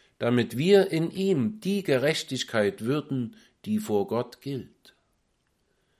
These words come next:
In Jesus Christus darf die Welt Gerechtigkeit finden.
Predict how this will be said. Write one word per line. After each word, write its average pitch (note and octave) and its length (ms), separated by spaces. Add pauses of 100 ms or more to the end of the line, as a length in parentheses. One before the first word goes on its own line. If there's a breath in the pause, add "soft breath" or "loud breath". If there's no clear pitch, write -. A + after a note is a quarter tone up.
(360)
In G#2 160
Jesus C3 400
Christus D#3+ 500
darf A#2+ 240
die B2 140
Welt C3 360
Gerechtigkeit A2 920
finden. A#2 480